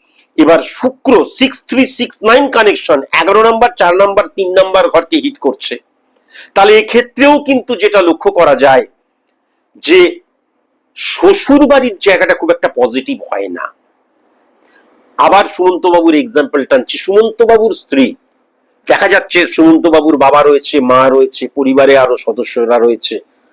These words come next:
সুমন্ত বাবুর স্ত্রী কিন্তু বিবাহ করে নিয়ে এলো, সুমন্ত বাবুর স্ত্রী ঘরের সব কাজকর্ম করছে, দেখভাল করছে, রান্না করছে।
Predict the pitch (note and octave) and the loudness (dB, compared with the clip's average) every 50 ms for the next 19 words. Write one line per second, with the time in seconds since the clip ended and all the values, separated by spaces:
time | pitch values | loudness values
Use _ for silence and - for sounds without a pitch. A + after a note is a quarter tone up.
0 | _ _ - - E3 F3+ F#3+ G3 F#3 G#3 G3+ G3 G3 F#3+ F#3 E3 - - _ - | _ _ -4 2 4 4 4 4 4 4 4 4 4 2 0 -2 -2 -6 _ -4
1 | D#3+ E3+ F3 - - D#4+ D3+ - - D3 C3 D3 D3+ E3 D3+ D#3+ E3+ E3+ E3+ E3+ | 0 0 0 2 0 0 0 0 -2 0 0 2 4 4 4 4 2 2 2 2
2 | D#3+ E3 D#3 E3 E3+ F#3 G3+ A3 A#3 - - E3 D3+ D#3 D3+ C#3 E3+ E3 D#3 D3+ | 2 2 4 4 4 4 2 2 0 -2 -2 -2 -2 -2 -2 0 2 0 0 0
3 | C#3+ - _ - D3+ D3+ A#2+ F#2+ A2+ C#3+ D#3 D3+ C3 A#2+ - C3+ C3+ - - C3 | -4 -8 _ -4 -2 -2 -2 0 0 2 2 2 0 -2 -4 -4 -4 -2 -2 -4
4 | C3 - - C#3 C#3+ C#3 C#3 C#3+ C#3 C3+ C3+ - - - - C#3 B2+ C3 - - | -4 -2 0 2 2 4 4 2 2 0 -2 -4 -6 -4 -4 -4 -4 -4 -6 -14
5 | _ _ - A2+ C3 B2 B2 A#2+ C3+ C#3 C#3 - - C3+ - - - - A#2 A2 | _ _ -2 0 0 2 2 2 2 2 2 0 -4 -6 -8 -6 -4 -4 -2 -2
6 | A2 G#2+ A2+ A2+ A2+ - - A2+ - - - - A#2 G2+ | -2 -2 -2 -4 -6 -6 -6 -8 -10 -12 -12 -12 -12 -12